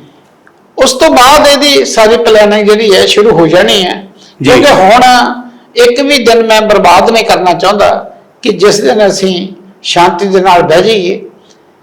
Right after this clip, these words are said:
Speaker 1: ਸੋ ਇਹ ਜਿਹੜਾ, ਅਹ, ਸਮਾਗਮ ਆ,
Speaker 2: ਹੂੰ।
Speaker 1: ਇਸ ਸਮਾਗਮ ਨੇ ਲੋਕਾਂ ਨੂੰ ਇੱਕ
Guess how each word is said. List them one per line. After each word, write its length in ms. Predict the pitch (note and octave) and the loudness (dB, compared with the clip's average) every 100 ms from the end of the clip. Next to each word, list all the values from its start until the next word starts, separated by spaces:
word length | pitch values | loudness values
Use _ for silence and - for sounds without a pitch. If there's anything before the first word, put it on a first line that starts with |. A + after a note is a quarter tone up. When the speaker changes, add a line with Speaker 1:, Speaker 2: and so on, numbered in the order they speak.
| _ _ _ _ _ | _ _ _ _ _
Speaker 1:
ਸੋ 220 | - A#3+ B3 C4+ A#4 - - - - | -6 0 2 4 2 -2 -8 -14 -4
ਇਹ 200 | C4 D4+ | -2 0
ਜਿਹੜਾ, 300 | D4 D4 D4 | 2 2 2
ਅਹ, 580 | C#4+ D4 A3+ A3 G3+ F#3 | 0 -2 0 2 2 2
ਸਮਾਗਮ 640 | - F#3+ F3+ F3 A3 C#4+ | 0 -2 0 0 2 2
ਆ, 380 | B3+ D#3+ D#3+ - D#3+ | 2 2 -2 -6 -2
Speaker 2:
ਹੂੰ। 340 | E3 G2+ E2 - - _ _ _ _ _ | 0 -2 -6 -18 -20 _ _ _ _ _
Speaker 1:
ਇਸ 300 | B3 C#4+ - | -2 0 0
ਸਮਾਗਮ 1000 | F4+ - C4 A#3 F#3+ F#3 A3 C#4+ D#4 D4+ | -2 0 0 2 2 2 2 2 2 2
ਨੇ 480 | C#4 B3+ B3+ C4 - B3+ - C#4 | 2 0 0 0 -4 -8 -14 -4
ਲੋਕਾਂ 640 | G3 G3+ A3 A3 B3 B3 | 0 4 4 4 2 2
ਨੂੰ 500 | B3 B3 B3 A#3+ B3 A#3 | 2 0 -2 -6 -4 -2
ਇੱਕ 280 | A3 - | -2 0